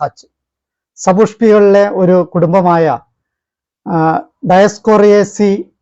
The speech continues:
കുടുംബത്തിലെ അറുന്നൂറിലേറെ സ്പീഷീസുകൾ ഉള്ള ഒരു ജനുസാണ് ഡയസ്കോറിയ അഥവാ കാച്ചിലുകൾ. സ്വീകൃതമായ സ്പീഷീസുകളിൽ അറുന്നൂറ്റി പതിമൂന്ന് എണ്ണമാണ് ഉള്ളത്.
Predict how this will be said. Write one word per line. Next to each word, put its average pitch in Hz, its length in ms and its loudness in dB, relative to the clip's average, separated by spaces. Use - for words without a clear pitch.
കുടുംബത്തിലെ 170 640 -2
അറുന്നൂറിലേറെ 190 840 2
സ്പീഷീസുകൾ 185 920 -2
ഉള്ള 175 180 0
ഒരു 165 180 -2
ജനുസാണ് 156 680 -4
ഡയസ്കോറിയ 156 600 -4
അഥവാ 156 260 -2
കാച്ചിലുകൾ. 147 520 -8
സ്വീകൃതമായ 214 1000 2
സ്പീഷീസുകളിൽ 180 1000 -4
അറുന്നൂറ്റി 190 500 -2
പതിമൂന്ന് 208 800 -2
എണ്ണമാണ് 170 540 0
ഉള്ളത്. 139 280 -6